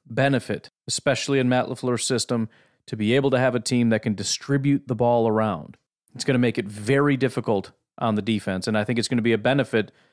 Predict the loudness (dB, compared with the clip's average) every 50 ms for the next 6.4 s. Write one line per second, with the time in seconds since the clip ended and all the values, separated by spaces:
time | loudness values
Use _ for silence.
0 | _ _ _ _ _ _ -2 0 2 2 4 4 2 0 -2 -4 -2 0 2 4
1 | 4 4 2 2 2 0 0 0 0 2 2 2 2 0 0 0 0 2 2 2
2 | 0 0 -2 2 2 2 2 2 -2 -2 -2 -4 -2 -2 0 0 0 0 0 0
3 | 0 0 0 0 0 0 0 0 0 0 -2 0 0 -2 0 0 0 0 0 0
4 | 0 0 0 -2 0 0 2 2 2 0 -2 -4 -4 -4 -2 -2 -2 -4 -4 -6
5 | -6 -6 -6 -6 -6 -8 -10 -12 -12 -10 -4 -2 -2 -2 -2 -2 -4 -2 -2 -4
6 | -4 -2 -2 -4 -4 -4 -8